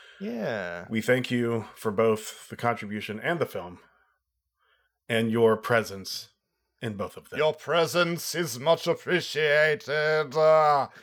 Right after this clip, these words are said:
Speaker 2: But guys, you can find us on Twitter at Indie Film Pod. You can find us on Instagram at Indie Film Review Pod. You can email us at the indie film review at gmail dot com.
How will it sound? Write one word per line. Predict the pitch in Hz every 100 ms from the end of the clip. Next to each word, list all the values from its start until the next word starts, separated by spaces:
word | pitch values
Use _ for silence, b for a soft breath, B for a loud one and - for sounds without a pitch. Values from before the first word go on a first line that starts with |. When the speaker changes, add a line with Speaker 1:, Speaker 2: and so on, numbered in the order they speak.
| B B
Speaker 2:
But | 147 -
guys, | 135 139 127
you | 175
can | 160 131
find | 143 135 131
us | 123
on | - 113
Twitter | 98 120 117 120
at | 120 101
Indie | 95 117 113 110
Film | 113 107
Pod. | 113 104 107
You | 113
can | 113 104
find | 107
us | 104
on | 110 107
Instagram | 120 - 110 117 113
at | 104
Indie | 110 107
Film | 110
Review | 104 101 127
Pod. | 127 123 117
You | 104
can | 101 151
email | 156 156
us | 151 117
at | 92 104
the | 139
indie | 127 123
film | 127 123
review | 113 117 117
at | 98
gmail | 92 95 117 107 104
dot | 92 92
com. | - 123 117 113